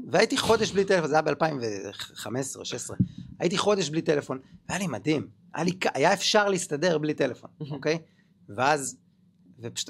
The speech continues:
Speaker 1: זה היה חודש מדהים, פשוט הסתדרתי, ברמת גם, אתה יודע, הלכתי לאיזה קפה אינטרנט, סגרתי כרטיס טיסה, דיברתי קצת עם אנשים במסנג'ר של הפייסבוק, מהמחשב, הס-, היה לי כיף גדול, חודש בלי טלפון,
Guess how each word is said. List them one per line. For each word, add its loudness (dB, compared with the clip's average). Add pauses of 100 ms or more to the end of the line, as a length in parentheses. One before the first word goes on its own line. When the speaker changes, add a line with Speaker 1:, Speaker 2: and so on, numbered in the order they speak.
Speaker 1:
זה 2
היה 2
חודש -2
מדהים, -2 (300)
פשוט -12
הסתדרתי, 0
ברמת 0
גם, 0
אתה -8
יודע, 0
הלכתי -2
לאיזה -6
קפה -8
אינטרנט, -2
סגרתי -10
כרטיס -10
טיסה, -2
דיברתי -6
קצת -12
עם -4
אנשים -4
במסנג'ר -8
של -12
הפייסבוק, -6
מהמחשב, -6 (800)
הס-, -8
היה 0
לי -2
כיף -4
גדול, 2 (260)
חודש -4
בלי -8
טלפון, -10